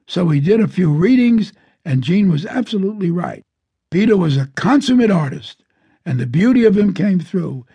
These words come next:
His soul shone through. Peter's platform boots extended his six-foot-two height by six inches, and padded clothing added heft. We wanted him big, tall,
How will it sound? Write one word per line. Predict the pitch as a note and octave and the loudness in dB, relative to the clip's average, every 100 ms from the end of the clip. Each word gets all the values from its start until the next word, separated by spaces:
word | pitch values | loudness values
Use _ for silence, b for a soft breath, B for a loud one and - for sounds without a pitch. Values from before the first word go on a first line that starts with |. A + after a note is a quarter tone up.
| b | b
His | - D#3+ | -6 -6
soul | - A3 B3 B3 A#3+ | -4 0 2 4 2
shone | G#3 - G#3+ G#3 F#3+ | 0 -2 0 2 0
through. | - F#3+ F3+ E3 E3 _ _ _ _ - | -2 -2 -2 -2 -8 _ _ _ _ -4
Peter's | A#3+ B3 G#3 | 0 2 0
platform | F#3+ A#3+ B3 G3+ A#3 A3 G#3 | -2 -2 -2 -2 0 0 0
boots | F#3+ A#3+ A#3+ - - B B | 0 0 -2 -4 -20 B B
extended | G3+ F3+ B3+ C4 B3 A3 | -6 -4 0 2 2 2
his | G3+ F#3 | 2 0
six-foot-two | - C#4+ - - C4+ A3 - C4 | -2 -2 -2 -4 -2 -2 -2 0
height | G#3 A#3+ A#3 G3+ b b b b | 0 0 -2 -6 b b b b
by | G3 F#3+ | 0 0
six | - D#4 D4+ - | 0 -2 -2 0
inches, | C#4 C4 G3+ C3+ A#2 _ _ | 0 0 -2 -4 -8 _ _
and | D#3 D3+ | -6 -6
padded | C#3 F#3+ A#3+ A#3 | -4 -2 0 -2
clothing | - G3+ G3 G#3 A3 - | -2 0 2 2 0 -2
added | F#3+ D#3 F#3+ | -4 -2 -2
heft. | F#3 - - - _ _ _ _ _ _ | -4 -8 -10 -12 _ _ _ _ _ _
We | A3 | 0
wanted | G3 A3 C#4+ C4+ A3+ | 2 2 2 2 2
him | A3 | 2
big, | D#3 C#3+ D4 - - _ _ _ _ - | 0 0 -2 -2 -10 _ _ _ _ -12
tall, | - D4+ B3 G1+ - | -2 0 0 -4 -16